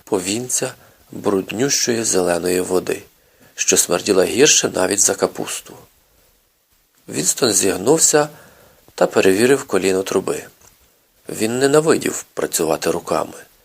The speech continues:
Він ненавидів згинатися, бо це завжди змушувало його кашляти. Місіс Парсонс дивилася на все це безпорадно. «Звісно, якщо б Том був вдома,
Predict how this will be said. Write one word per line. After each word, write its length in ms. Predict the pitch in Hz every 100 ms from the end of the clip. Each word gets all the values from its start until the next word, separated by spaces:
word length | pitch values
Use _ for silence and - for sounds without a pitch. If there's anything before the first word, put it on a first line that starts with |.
| _ _ _
Він 140 | - 95
ненавидів 460 | 104 104 135 110
згинатися, 760 | 98 92 85 98 117 151 - 147 - _ _ _
бо 80 | -
це 160 | - 113
завжди 400 | 98 95 98 151
змушувало 580 | 110 95 98 120 117 113
його 220 | 101 101
кашляти. 680 | - - - - - - - - _ _ _ _ _ _ _
Місіс 340 | 139 - - -
Парсонс 500 | 120 147 - 110 95
дивилася 540 | 98 104 135 151 131
на 100 | 127
все 220 | - 127
це 180 | - 123
безпорадно. 760 | - - - - - - - - - _ _ _ _ _ _ _ _ _
«Звісно, 720 | 147 151 160 160 160 120 117 - - - _
якщо 440 | - 127 135 - 143
б 80 |
Том 360 | - 135 139 131
був 260 | 120 123 110
вдома, 640 | 104 127 131 139 135